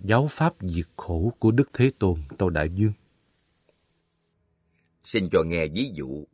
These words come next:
Speaker 1: Ví như cây tre có mười đốt chằng chịt gai nè của chúng sanh ở tướng tâm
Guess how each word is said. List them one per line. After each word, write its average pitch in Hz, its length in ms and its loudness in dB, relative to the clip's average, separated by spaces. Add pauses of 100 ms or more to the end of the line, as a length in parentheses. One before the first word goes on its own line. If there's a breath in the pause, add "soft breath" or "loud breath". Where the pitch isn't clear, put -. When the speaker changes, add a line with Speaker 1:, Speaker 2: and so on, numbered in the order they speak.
(3250)
Speaker 1:
Ví 135 240 4
như 123 220 2
cây 104 240 4
tre 95 360 4
có 143 100 4
mười 90 340 0
đốt 117 240 2 (140)
chằng 90 380 2
chịt 104 140 2 (100)
gai 135 220 4
nè 87 300 -2 (120)
của 101 180 2
chúng 143 200 2
sanh 98 320 -2 (220)
ở 92 300 0
tướng 131 240 4
tâm 90 180 2